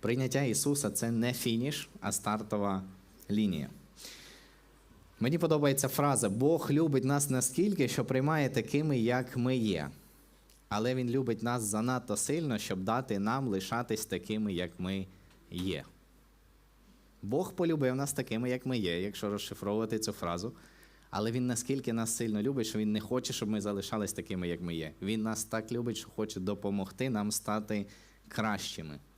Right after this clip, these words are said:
в кожному дні, в кожній ситуації. Він тому закликає нас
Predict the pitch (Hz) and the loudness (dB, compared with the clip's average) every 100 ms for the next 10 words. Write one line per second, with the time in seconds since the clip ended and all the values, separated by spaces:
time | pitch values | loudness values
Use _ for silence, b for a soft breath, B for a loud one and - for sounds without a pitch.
0 | - - 107 113 117 120 104 85 80 - | -20 -6 -4 -2 -4 -2 -4 -6 -8 -4
1 | 98 101 104 98 B B B B B - | -2 -2 -2 -4 B B B B B -8
2 | - 107 95 101 82 - 71 - - - | -4 -2 -2 -2 -2 -6 -10 -14 -20 -20
3 | - - - - - 101 110 98 110 101 | -20 -20 -20 -18 -6 -2 0 -2 0 0
4 | 110 120 95 95 90 98 107 98 90 98 | 0 0 -2 -2 -4 -2 -2 -2 -2 -2
5 | 98 - | -2 -4